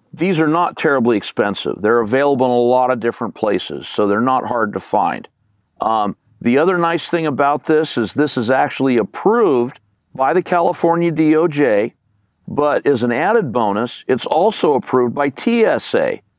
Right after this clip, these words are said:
So you can actually use this if you were going to put this in your checked luggage when you fly. It comes with a cable which connects underneath, uh, on one of the piers for your seat, uh, going through a loop,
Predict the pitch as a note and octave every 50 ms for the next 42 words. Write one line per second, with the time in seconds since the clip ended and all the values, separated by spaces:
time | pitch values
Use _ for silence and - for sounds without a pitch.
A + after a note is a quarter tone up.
0 | _ _ - - - D3+ C#3 C#3+ D3+ F#3 G#3+ - - F#3+ F#3 F3+ F#3+ F#3+ F#3+ -
1 | - - F3 E3 D#3 D3 C3+ B2+ C#3+ F3 G#3 A3+ A3+ F#3+ - - B2 A#2 A#2+ B2
2 | - - - _ _ _ _ _ _ _ _ _ - C#3+ C#3+ C#3 C3 - - B2+
3 | C3+ C#3+ D3 C3+ C3+ B2 A2 C3+ C3+ D3 C#3+ B2+ A#2+ - - F3 D#3+ - - C#3+
4 | - - D#3+ C#3+ C3+ B2+ A2+ - - - E3 D3+ C#3 - - C3 B2 E3 G3 G#3+
5 | F#3+ D3+ A#2+ G2 G#2+ A#2+ A#2+ A#2 A#2 A#2 A2 - D#3+ E3+ G3 G#3 G3 - - -
6 | - _ _ _ _ _ _ _ _ _ _ - D3 D3+ - - - F3+ G#3 A3+
7 | A3 G3+ F#3 - - - - - - A3+ A#3+ A#3 F#3 E3 - G2 A#2+ D3+ - _
8 | _ _ _ _ _ _ _ _ - A#2 C#3+ C3+ G#2+ - - - _ _ _ -
9 | - D#3 D#3 E3 F3 F3+ - - - - E3+ F#3+ G3+ G#3+ G#3 F#3+ E3+ D#3+ E3 E3+
10 | - - - _ _ _ _ _ _ _ - - A#2+ B2 B2+ B2+ - A#2+ C3 C3
11 | C3 B2+ A#2+ C3 D3+ E3 E3+ E3 D3+ B2 A#2+ - C3+ D3 C#3 C3+ - - - -
12 | D#3 D#3+ D#3+ D#3+ E3 D#3+ D3+ - - - - D#3 D3 C#3 C3+ C3+ C3 B2 A#2 A2+
13 | A2 - - - - A#3+ A3 G#3 E3 E3+ - - - _ _ _ _ _ _ _
14 | _ _ _ _ _ _ _ - A2 A2+ A2 A2 B2 A2 C#3 D3 D3+ D3+ C#3+ -
15 | - C#3 C#3+ C3+ C3+ B2+ B2+ B2 C#3+ - -